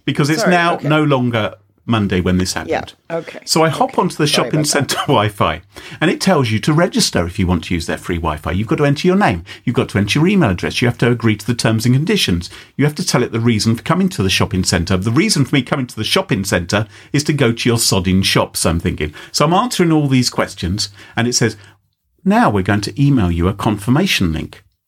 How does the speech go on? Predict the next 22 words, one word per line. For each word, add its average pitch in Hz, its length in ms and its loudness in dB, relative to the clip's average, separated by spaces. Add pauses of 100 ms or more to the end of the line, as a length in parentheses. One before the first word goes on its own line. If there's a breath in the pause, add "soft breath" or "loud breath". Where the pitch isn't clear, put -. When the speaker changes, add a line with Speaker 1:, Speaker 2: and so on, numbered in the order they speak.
(140)
Speaker 1:
You 110 140 2
have 117 120 -2
ten 240 320 2
minutes - 540 -2 (500)
to - 120 -6
click - 360 -2
on 220 140 2
the 247 80 2
link - 440 -4 (680)
in 110 120 4
order 113 220 2
to 107 120 -8
get - 200 0
free 95 200 0
Wi-Fi," 78 480 -4 (420)
right? 120 260 -2 (1000)
And 95 140 0
then 101 140 2
it'll 95 280 0
unlock 87 300 0
Speaker 2:
Mm-hmm. 80 100 -6
Speaker 1:
it. - 100 -10